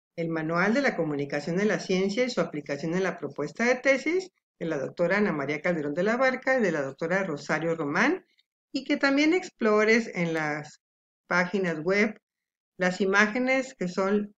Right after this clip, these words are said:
de licencia libre, como son Creative Commons, y aquí te dejo un ejemplo de freepik punto com.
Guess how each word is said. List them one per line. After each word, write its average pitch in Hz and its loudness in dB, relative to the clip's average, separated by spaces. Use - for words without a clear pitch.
de 175 -2
licencia 180 -2
libre, 240 2
como 156 -10
son 180 -2
Creative 185 0
Commons, 262 4
y 185 0
aquí 202 -2
te 202 -2
dejo 196 0
un 170 0
ejemplo 247 -2
de 170 -4
freepik 233 -2
punto 190 -2
com. 339 2